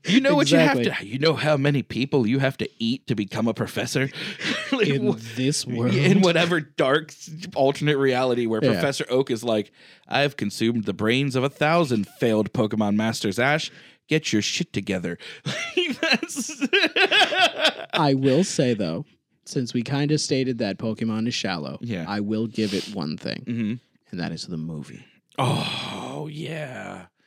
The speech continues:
Speaker 2: The movie is an
Speaker 1: Yeah.
Speaker 2: emotional roller coaster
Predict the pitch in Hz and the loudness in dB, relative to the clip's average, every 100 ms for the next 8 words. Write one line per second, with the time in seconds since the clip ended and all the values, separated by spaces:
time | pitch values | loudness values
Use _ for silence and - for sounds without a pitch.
0 | _ - 123 123 120 147 180 165 165 165 | _ -8 -2 0 2 2 2 2 0 0
1 | 104 143 95 92 123 - 107 135 165 196 | 0 0 2 2 0 0 2 2 2 2
2 | 185 170 170 160 170 156 - 165 | 2 4 4 4 2 2 2 0